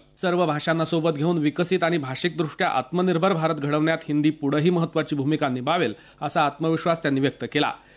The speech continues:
या पार्श्वभूमीवर केंद्रीय गृहमंत्री अमित शहा आज गुजरातमधल्या गांधीनगर इथं महात्मा मंदिरात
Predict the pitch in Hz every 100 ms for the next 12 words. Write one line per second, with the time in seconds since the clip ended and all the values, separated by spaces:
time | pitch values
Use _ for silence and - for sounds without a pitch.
0 | - 165 190 214 156 147 202 196 202 214
1 | 208 165 160 196 202 170 180 180 180 185
2 | 151 156 139 160 156 180 - 147 147 131
3 | 135 139 170 175 165 175 180 147 127 139
4 | 208 202 180 156 98 - - - 151 147
5 | 180 202 202 180 180 180